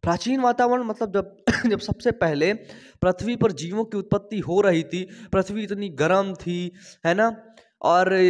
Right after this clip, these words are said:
ज़्यादा कोई गैसें नहीं थी, कोई रह, रह ही नहीं पाता, कोई रहता जल के छुन्न मचता ऊपर चला जाता,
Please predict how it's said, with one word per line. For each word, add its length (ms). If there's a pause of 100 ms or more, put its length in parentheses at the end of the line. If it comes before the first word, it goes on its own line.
(120)
ज़्यादा 300
कोई 160
गैसें 340
नहीं 100
थी, 60
कोई 160
रह, 220
रह 140
ही 140
नहीं 120
पाता, 260
कोई 180
रहता 220
जल 200
के 100
छुन्न 300
मचता 320
ऊपर 220
चला 200
जाता, 320